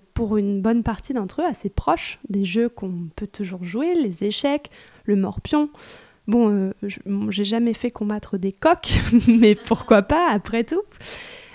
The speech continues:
Euh, par contre, il faut pas oublier l'importance des croyances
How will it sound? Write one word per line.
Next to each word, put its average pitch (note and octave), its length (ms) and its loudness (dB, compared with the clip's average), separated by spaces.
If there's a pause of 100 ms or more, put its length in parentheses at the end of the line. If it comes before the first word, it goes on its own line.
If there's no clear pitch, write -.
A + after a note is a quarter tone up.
(120)
Euh, G#3 160 0
par A3+ 300 0
contre, F4 320 2
il C4 80 -4
faut A3 140 0
pas D4 300 2
oublier A3+ 400 0
l'importance A#3+ 680 -4
des G#3 160 -4
croyances A3 640 -4